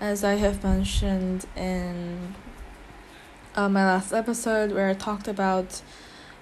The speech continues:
healthcare and hospitals and how healthcare relates to hospitals and different kinds of work they do in hospitals. The history of healthcare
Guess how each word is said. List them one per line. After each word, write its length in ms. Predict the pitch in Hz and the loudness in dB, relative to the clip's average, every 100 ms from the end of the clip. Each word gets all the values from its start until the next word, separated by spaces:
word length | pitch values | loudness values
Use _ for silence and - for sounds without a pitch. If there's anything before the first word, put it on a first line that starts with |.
| - | -2
healthcare 680 | 233 233 - 226 220 214 | 0 0 -2 0 0 0
and 380 | 202 196 196 190 | 0 2 4 2
hospitals 880 | 190 208 208 - 214 208 202 202 208 | -2 -2 -4 -2 0 2 2 2 0
and 180 | 202 196 | -2 -2
how 380 | 196 214 214 | -2 0 2
healthcare 480 | 214 214 208 208 226 | 0 0 -2 -2 -2
relates 560 | 214 202 190 196 196 - - | 0 2 2 2 -2 -12 -2
to 400 | 190 185 180 185 - - - - | 0 2 0 -4 -10 -18 -18 -8
hospitals 920 | 208 208 - 208 202 202 196 196 - | -4 -4 0 2 4 4 4 2 0
and 140 | 190 | -2
different 300 | 196 196 196 | 0 0 -4
kinds 400 | 202 190 180 185 | -2 -2 -2 -4
of 260 | - 180 180 190 - - | -6 -6 -6 -10 -14 -10
work 380 | 180 196 208 208 | 0 2 2 2
they 160 | 196 190 | 2 4
do 280 | 185 180 | 2 0
in 120 | 175 190 | 0 -4
hospitals. 840 | 190 180 - 180 - - 196 - - - 185 - - - - - - - - - - - - - - - - - | -6 -6 -6 -8 -8 -8 -10 -12 -14 -18 -18 -20 -20 -20 -20 -20 -20 -20 -20 -18 -18 -18 -18 -20 -20 -20 -16 -6
The 80 | 240 | 0
history 680 | 247 - - 302 302 294 254 | 0 2 6 8 8 6 6
of 380 | 226 220 214 | 6 6 4
healthcare 1000 | 208 220 202 208 208 - 202 185 190 208 | 2 2 2 2 -4 -4 2 4 4 2